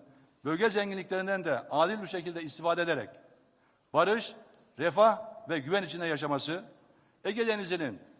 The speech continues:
Türkiye ve Yunanistan arasında bir dostluk denizi olmasıdır. Kıbrıs konusunda ise bildiğiniz üzere bugüne kadar ortaya konulan çözüm yöntemlerinden maalesef bir sonuç alınamamıştır. Artık Kıbrıs halkının,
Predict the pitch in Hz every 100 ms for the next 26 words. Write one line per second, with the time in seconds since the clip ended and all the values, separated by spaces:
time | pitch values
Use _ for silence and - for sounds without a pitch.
0 | _ 226 233 175 180 165 165 190 175 208
1 | 185 139 151 165 202 - - 165 156 143
2 | 165 220 147 151 143 180 151 139 123 110
3 | 90 - _ _ _ _ _ _ _ _
4 | _ _ _ _ - 226 254 - 220 220
5 | 196 214 220 180 175 110 - 165 196 202
6 | 220 180 170 139 170 - - - - 214
7 | 208 180 180 175 180 190 170 170 165 151
8 | 151 160 196 175 165 156 151 143 165 190
9 | - - - 165 190 151 135 170 156 143
10 | 156 147 135 131 113 92 - - - _
11 | _ _ _ _ - 156 180 202 - 233
12 | 220 - 165 156 156 160 262